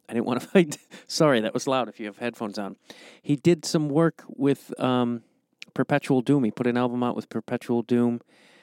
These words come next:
and I think he's on some of the Perpetual Doom compilations. So please go to, I'm gonna put that link in the show note too. Perpetual Doom is one of my favorite labels,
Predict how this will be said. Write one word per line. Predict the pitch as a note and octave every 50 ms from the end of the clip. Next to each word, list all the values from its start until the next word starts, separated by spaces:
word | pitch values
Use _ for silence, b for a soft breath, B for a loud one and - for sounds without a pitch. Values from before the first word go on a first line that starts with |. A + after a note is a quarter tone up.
| b b b b b b -
and | G#2+ G#2 G2+
I | G2+
think | - - B2+ -
he's | B2+ A2+
on | A#2+ A2+
some | - - A#2+ A#2
of | A2
the | A2+
Perpetual | - - A2 - A#2+ A2+ - - A2 G#2+
Doom | G#2 A2+ A2+ G#2+ G#2
compilations. | - A#2 A2+ G2+ - G#2+ G#2+ G#2+ G#2+ - - A2+ G2 G2+ F#2+ - - - _
So | - - - G#2+ G#2+ G#2+ G#2 G2 - -
please | - - - C#3 D3+ D#3 D#3 D3 C3 A#2+ - -
go | - C3+ B2
to, | B2 B2 A2+ - - -
I'm | G2+ - - A#2+
gonna | B2+ A#2+ -
put | - C3 - -
that | B2 A#2+ -
link | A#2+ A#2+ A#2 - A#2
in | A2
the | A2
show | G#2+ - A#2+ A2+
note | A2+ A2 G2+ -
too. | - B2 A2 G#2
Perpetual | - - A2+ - C3+ C3+ - C#3+ C3+
Doom | B2 C3+ B2+ A#2+
is | A2+ A2
one | A#2 A#2
of | A#2 A2+
my | A2
favorite | G#2+ - - - - B2+ B2 A#2+ B2 -
labels, | - B2 A#2 A#2 G#2+ A2 G2 - -